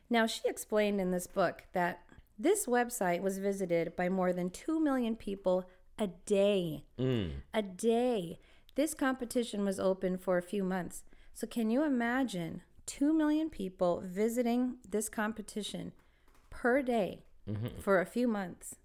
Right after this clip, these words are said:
Speaker 1: But it turns out only thirty thousand people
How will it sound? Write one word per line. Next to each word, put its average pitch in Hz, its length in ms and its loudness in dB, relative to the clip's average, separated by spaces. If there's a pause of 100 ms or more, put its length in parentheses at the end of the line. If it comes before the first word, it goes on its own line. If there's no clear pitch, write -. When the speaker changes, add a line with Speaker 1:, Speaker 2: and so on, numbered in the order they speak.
(1040)
Speaker 1:
But - 380 -2 (440)
it 214 140 -2
turns 285 340 2
out 226 280 2
only 202 300 0
thirty 254 640 2 (100)
thousand 196 600 -2
people 180 460 -4